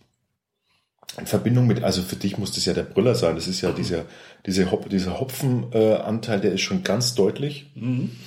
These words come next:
Speaker 1: Und finde ich auch, ge-, also wie du sagst, am Anfang hat so einen, so eine schöne, weiche Vollmundigkeit.
Speaker 2: Genau.
Speaker 1: Und,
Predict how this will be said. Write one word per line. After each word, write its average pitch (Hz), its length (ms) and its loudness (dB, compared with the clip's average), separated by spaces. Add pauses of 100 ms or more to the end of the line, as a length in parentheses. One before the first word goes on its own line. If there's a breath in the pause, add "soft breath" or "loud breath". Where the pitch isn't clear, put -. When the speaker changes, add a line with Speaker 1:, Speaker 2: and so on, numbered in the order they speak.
(640 loud breath)
Speaker 1:
Und 107 220 0
finde 143 200 2
ich - 120 -2
auch, 107 280 4
ge-, - 200 -4
also 107 200 -2
wie 117 60 -2
du 131 100 -2
sagst, 107 380 2
am 117 100 0
Anfang 120 340 0
hat 120 140 -2
so - 120 -2
einen, 104 380 0 (140)
so - 140 -6
eine 101 100 4
schöne, 113 440 0
weiche 107 300 2
Vollmundigkeit. 131 880 0 (180)
Speaker 2:
Genau. 90 420 -8
Speaker 1:
Und, 110 220 -2